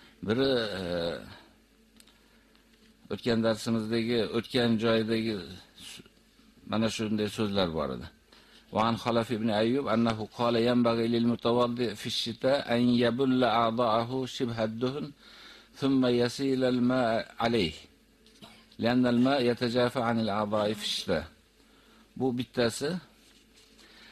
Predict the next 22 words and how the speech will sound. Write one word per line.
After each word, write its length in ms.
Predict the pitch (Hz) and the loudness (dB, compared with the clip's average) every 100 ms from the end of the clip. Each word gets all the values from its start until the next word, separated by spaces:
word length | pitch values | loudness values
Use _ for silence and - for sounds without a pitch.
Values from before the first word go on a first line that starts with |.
| - - - | -20 -20 -6
E, 100 | 87 | -2
yana 340 | 90 104 135 | 0 2 0
undan 360 | 127 127 135 139 | 0 2 2 2
oldin 300 | 117 120 131 | 0 2 0
ham 160 | 135 113 | 0 0
bir, 80 | |
e, 140 | 90 78 101 95 104 - - - | -4 -8 -8 -10 -12 -16 -20 -20
shu 200 | - - 123 | -10 -6 -2
kabi 280 | 123 113 117 | 0 0 2
nima 160 | 117 101 95 | 2 2 0
o'tdi? 280 | - - 73 - _ _ _ _ _ - - - - - - - _ - - - | -4 -8 -8 -10 _ _ _ _ _ -20 -20 -20 -20 -20 -20 -20 _ -20 -16 -10
Ibora 380 | 98 104 101 95 | -2 0 2 -2
o'tdi. 280 | 98 - - 139 - - - | -4 -10 -12 -12 -14 -18 -6
E, 60 | 92 90 92 | -2 0 0
mana 280 | 98 104 101 | 0 -2 0
bu 60 | 110 | 0
yerda, 300 | 104 110 131 - - - - - - - - - - - _ - - - - - - - - - 65 | 2 0 -4 -6 -20 -20 -20 -20 -20 -20 -20 -20 -20 -20 _ -20 -20 -18 -18 -18 -20 -20 -20 -16 -10
e, 40 | 82 87 80 78 60 - _ - - - - | -8 -6 -6 -6 -10 -18 _ -20 -20 -18 -4
"فالغسل 480 | 120 120 135 135 135 127 | -2 0 -2 -2 -4 0
هو 80 | 135 | 2
إسالة 720 | 117 120 135 131 127 127 120 131 | 0 0 0 2 2 2 0 0
الماء 400 | 123 131 123 | 2 4 2